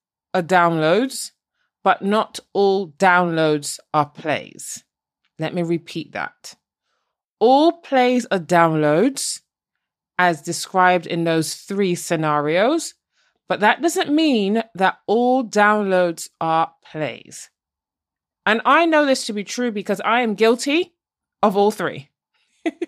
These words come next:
I follow quite a few shows, and every week, every fortnight, whatever the frequency might be, new episodes appear in my app.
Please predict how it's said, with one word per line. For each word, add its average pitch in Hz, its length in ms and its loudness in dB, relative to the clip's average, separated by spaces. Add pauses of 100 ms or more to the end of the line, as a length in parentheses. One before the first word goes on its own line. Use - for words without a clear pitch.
(640)
I 269 240 2
follow 262 360 2
quite 269 500 0
a 220 100 -2
few 214 300 -4
shows, 240 640 2
and 196 240 -4
every 247 340 2
week, 226 440 -4 (400)
every 214 220 2
fortnight, 202 680 0
whatever 196 420 0
the 196 100 0
frequency 185 640 -6
might 175 280 -2
be, 208 480 -2 (380)
new 285 400 4
episodes 220 680 2
appear 190 680 0
in 170 180 0
my 156 280 0
app. 113 240 -4